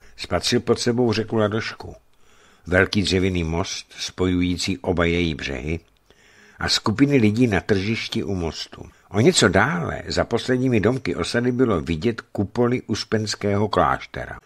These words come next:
Za velkým mostem proti proudu Ladošky bylo vidět ještě jeden most. Za ním se řeka rozšiřovala a tvořila zátočinu,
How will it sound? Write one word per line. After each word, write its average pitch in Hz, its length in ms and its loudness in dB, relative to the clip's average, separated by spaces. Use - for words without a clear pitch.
Za 85 180 2
velkým 139 420 2
mostem 82 680 -2
proti 80 280 0
proudu 87 320 2
Ladošky 78 680 0
bylo 92 220 4
vidět 107 340 2
ještě 135 300 0
jeden 104 520 4
most. - 500 -12
Za 87 200 2
ním 127 240 2
se 120 180 0
řeka 117 340 -2
rozšiřovala 90 1000 0
a 78 80 -6
tvořila 90 520 0
zátočinu, 101 800 -2